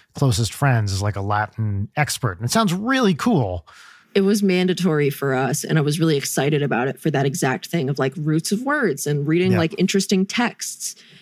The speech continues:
Speaker 2: And I think we were lucky that the teacher famously didn't give a fuck because it was, like, ridiculously difficult. 'Cause I was in a friend group of all of the, like, smartest, highest achieving girls. Like, we were all,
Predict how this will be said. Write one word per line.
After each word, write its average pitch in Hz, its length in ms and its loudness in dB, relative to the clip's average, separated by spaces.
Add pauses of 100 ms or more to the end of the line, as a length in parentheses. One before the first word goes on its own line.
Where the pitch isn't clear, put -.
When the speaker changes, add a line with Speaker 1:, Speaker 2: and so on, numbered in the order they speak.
(200)
Speaker 2:
And 156 540 0 (800)
I 165 100 2
think 220 320 0
we 180 160 2
were 147 160 2
lucky 175 840 2 (100)
that 156 220 -2
the 143 80 -2
teacher 139 460 -2
famously 139 680 0
didn't 135 360 -2
give 127 200 -2
a 147 80 -2
fuck 165 480 -2 (680)
because 156 680 0
it 165 160 0
was, 170 200 2
like, 151 280 0 (500)
ridiculously 170 1300 0
difficult. 151 400 -4
'Cause 208 160 4
I 247 140 0
was 254 180 0
in 214 80 4
a 185 60 2
friend 175 300 0
group 165 300 0
of 160 140 0
all 160 240 2
of 156 140 0
the, 147 80 0
like, 143 260 0
smartest, 139 720 0
highest 143 440 2
achieving 147 500 0
girls. 147 540 2
Like, 131 240 0
we 139 100 2
were 135 180 0
all, 123 280 0